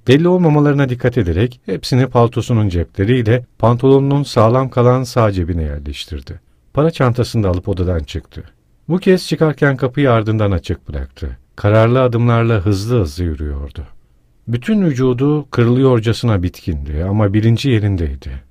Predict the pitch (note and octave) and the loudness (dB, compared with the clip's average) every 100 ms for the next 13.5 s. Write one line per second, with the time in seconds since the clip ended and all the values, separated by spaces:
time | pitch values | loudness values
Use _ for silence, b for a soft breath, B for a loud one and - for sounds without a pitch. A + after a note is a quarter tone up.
0 | _ _ B2 B2+ D#3+ D3+ D3 C#3 B2+ A#2 | _ _ -2 2 2 2 0 0 2 0
1 | F#2+ - C#2+ - E2 D2+ F2 G#2+ A2+ A#2 | 0 -6 -6 -6 -4 -4 0 0 0 0
2 | G2+ G#2+ - _ - B2+ B2 C#3+ C3 B2+ | 0 0 -6 _ 0 0 2 -2 0 2
3 | B2 C3+ A#2 F#2 - G#2+ F2+ C3+ _ - | 2 0 0 0 0 -2 2 0 _ -2
4 | C3 D#3 C3 B2+ B2 C#3+ D3 C#3 B2+ B2 | -2 0 2 0 0 -2 -2 0 -2 -2
5 | - B2+ A#2+ A#2 - A2+ G2+ E2+ D#2 C#2 | -2 0 2 0 -2 -2 -2 -4 -12 -14
6 | - D#2 D2+ D2+ C#2 _ _ _ - B2 | -8 -8 -8 -12 -16 _ _ _ -2 0
7 | B2 A#2 A2+ B2+ A#2 A2+ A2+ B2 A2+ C#3+ | 2 2 0 0 0 0 0 0 2 0
8 | C#3 - - G#2+ A#2 B2+ B2 C3 A#2 G#2 | -2 -8 -2 2 2 2 2 2 0 -2
9 | A#2 G#2 F2+ D#2+ D2+ D#2+ D#2+ D#2+ F2+ D3 | 0 0 -2 -4 -6 -8 -6 -2 0 -2
10 | b b - B2 B2+ B2+ A2+ G#2+ A#2+ A#2+ | b b 0 2 4 2 0 2 2 2
11 | G2 G#2+ A2+ A2+ A#2 - D#3+ D3+ A#2+ F#2 | 2 2 2 2 0 0 0 0 2 0
12 | E2+ D3 C#3 G2+ - C3 C3+ B2 _ A2+ | 0 0 2 0 0 -2 -2 -6 _ 2
13 | D#3+ C#3 - C#3+ D#3 | 2 2 0 -2 -4